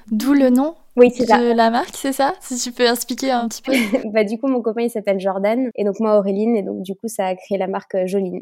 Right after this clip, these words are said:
Speaker 2: Mais c'est pas nous qui avons trouvé, c'est une amie. <laughs> Nous, on a un peu galéré pour le nom. <laughs>
Speaker 1: Ça doit être hyper compliqué, tu sais, quand t'as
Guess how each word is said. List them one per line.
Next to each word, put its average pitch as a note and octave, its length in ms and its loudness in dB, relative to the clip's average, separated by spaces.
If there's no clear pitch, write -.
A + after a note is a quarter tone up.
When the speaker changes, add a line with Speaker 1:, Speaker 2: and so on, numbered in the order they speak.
Speaker 2:
Mais A3 120 2
c'est B3 120 0
pas C4+ 100 4
nous D#4 120 4
qui D4 80 4
avons B3+ 180 4
trouvé, B3+ 340 0
c'est B3 140 -4
une G#3 120 2
amie. G3+ 220 0
<laughs> C#4+ 280 2
Nous, B3+ 80 -4
on B3 60 4
a A#3 80 6
un A#3 160 6
peu C4+ 100 10
galéré A#3 380 10
pour A#3 180 2
le A3 120 6
nom. A#3 80 8
<laughs> C#4 280 4
Speaker 1:
Ça G#3+ 120 0
doit F#3+ 80 0
être G#3 200 -8
hyper A#3+ 320 0
compliqué, B3 440 0
tu - 60 -12
sais, C4 120 0
quand A#3 160 -2
t'as G#3 240 -2